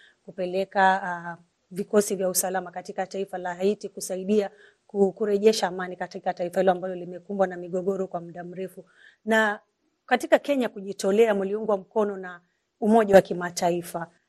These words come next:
Lakini kwa upande mwingine, nyumbani, mahakama inasema kwamba imekwenda kinyume cha sheria. Mnafanya vipi kama serikali kuhakikisha kwamba mna-, mnaheshimu uamuzi wa mahakama? Lakini vile vile, kumbuka, taifa la Kenya pia na majukumu yake katika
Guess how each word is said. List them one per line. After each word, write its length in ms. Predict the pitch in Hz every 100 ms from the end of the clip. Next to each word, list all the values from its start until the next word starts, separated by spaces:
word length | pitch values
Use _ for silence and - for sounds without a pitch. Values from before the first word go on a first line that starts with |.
| -
Lakini 280 | 226 330 320
kwa 120 | 254
upande 340 | 240 302 269
mwingine, 440 | 233 220 208 240 208
nyumbani, 460 | 202 208 233 220
mahakama 480 | 202 202 240 - 202
inasema 440 | 190 190 240 226 190
kwamba 420 | 240 214 190 196 _ _ -
imekwenda 480 | 240 226 220 233 190
kinyume 380 | 190 180 170 170
cha 180 | -
sheria. 440 | 165 - 170 165 165 - - _ -
Mnafanya 420 | 240 262 277 269
vipi 220 | 330 294
kama 240 | 269 233 202
serikali 500 | - 185 196 202 190
kuhakikisha 360 | 190 247 214
kwamba 440 | - 233 190 196 - _ _ _ 226
mna-, 360 | 190 180 180 _ -
mnaheshimu 680 | 208 190 202 - 254 233 262 _ _
uamuzi 380 | 196 180 214 247
wa 80 | 240
mahakama? 500 | 226 220 262 285 277 _ _ -
Lakini 300 | 196 330 320
vile 240 | 254 311
vile, 260 | 277 254 277
kumbuka, 460 | 240 226 262 240
taifa 260 | 233 240 247
la 100 | 214
Kenya 240 | 220 233
pia 200 | 226 240
na 80 | 208
majukumu 440 | 190 190 196 196 202
yake 240 | 220 208
katika 420 | 196 254 226 226